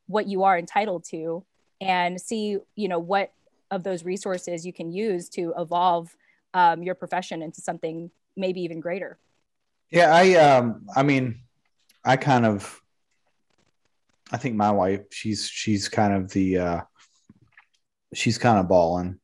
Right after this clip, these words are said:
Speaker 2: So <laughs> now that I'm retired and I can work from
Speaker 1: Trophy
Speaker 2: wherever I
Speaker 1: husband.
Speaker 2: want. Yeah, that's all I do. I have to,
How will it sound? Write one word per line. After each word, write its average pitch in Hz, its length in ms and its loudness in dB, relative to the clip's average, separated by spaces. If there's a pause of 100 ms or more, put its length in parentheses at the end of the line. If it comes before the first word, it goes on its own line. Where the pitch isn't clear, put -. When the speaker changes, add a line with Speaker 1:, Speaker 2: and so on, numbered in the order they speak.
(100)
Speaker 2:
So 95 480 -2 (220)
<laughs> - 0 - (1800)
now 190 240 12
that 180 200 12
I'm 165 120 10
retired 147 640 12
and 139 120 10
I 139 100 12
can 139 180 8
work 135 260 6
from 143 160 2
Speaker 1:
Trophy 131 140 4
Speaker 2:
wherever 135 240 8
I 131 100 10
Speaker 1:
husband. 127 120 6
Speaker 2:
want. 135 300 2 (600)
Yeah, 143 280 10
that's 170 240 8
all 175 120 6
I 143 200 8
do. 120 200 6
I 123 80 8
have 139 180 4
to, 120 320 4